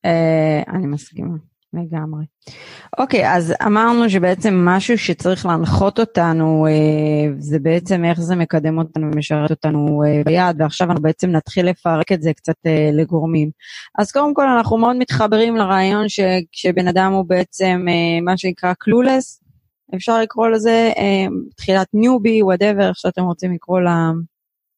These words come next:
אה, לכותרת הזה של משקיע מתחיל,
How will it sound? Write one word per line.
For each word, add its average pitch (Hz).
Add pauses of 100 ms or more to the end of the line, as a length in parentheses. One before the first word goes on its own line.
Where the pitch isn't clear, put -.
(320)
אה, 180
לכותרת 190
הזה 185
של 165
משקיע 165
מתחיל, 247